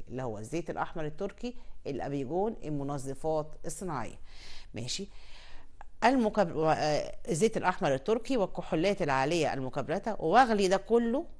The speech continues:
أغلي الحاجات اللي أنا حطيتها، المكونات اللي أنا حطيتها دهيا مع الخشب تحت ضغط لمدة ستة وتلاتين ساعة. يعني أفضل أغلي في الكيرزان دهون أو في الكير الكبير دهون لمدة ستة وتلاتين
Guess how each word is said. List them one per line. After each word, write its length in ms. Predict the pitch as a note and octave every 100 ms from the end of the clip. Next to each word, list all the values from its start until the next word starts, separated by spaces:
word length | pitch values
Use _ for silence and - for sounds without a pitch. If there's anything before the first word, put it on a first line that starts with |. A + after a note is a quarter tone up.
| - - - - - - - -
أغلي 320 | F3+ D3 G#2+ - - - -
الحاجات 640 | - - - C3+ D#3+ C#3+
اللي 120 | D#3
أنا 100 | E3
حطيتها، 400 | - D3+ F3+ D#3+
المكونات 500 | B2+ - C3 D3+ E3
اللي 100 | D3
أنا 80 | D#3
حطيتها 380 | D#3 F#3 F3+ D#3+
دهيا 380 | C#3+ F3+ B3 C4 - - - G3
مع 220 | A#3+ G3
الخشب 420 | D3+ A3 G#3+ D3+ -
تحت 240 | A3 -
ضغط 440 | D#3 F3 G3+ - - -
لمدة 520 | D3+ F3+ G3 D#3+ E3
ستة 460 | - F#3 - D#3+
وتلاتين 440 | D3 B2+ G2+ - C#3+
ساعة. 260 | - F#2+ - - - - -
يعني 340 | C#3+ C#3+ C#3 -
أفضل 380 | F#3+ D#3 B2 -
أغلي 320 | G3 E3 B2 A#2+
في 100 | B2
الكيرزان 640 | - C#3+ C#3 D3 G3 G3+
دهون 400 | F3+ G3+ G#3 G3
أو 160 | C3+ C3+
في 120 | D3+
الكير 380 | - - G3+ F#3
الكبير 440 | - D3 D3+ F#3+
دهون 380 | E3+ F#3 F3+ C#3
لمدة 400 | D3+ G3 E3+ C3+
ستة 340 | - F3 D#3
وتلاتين 640 | C#3 C3 G#2+ D3 D3+ C#3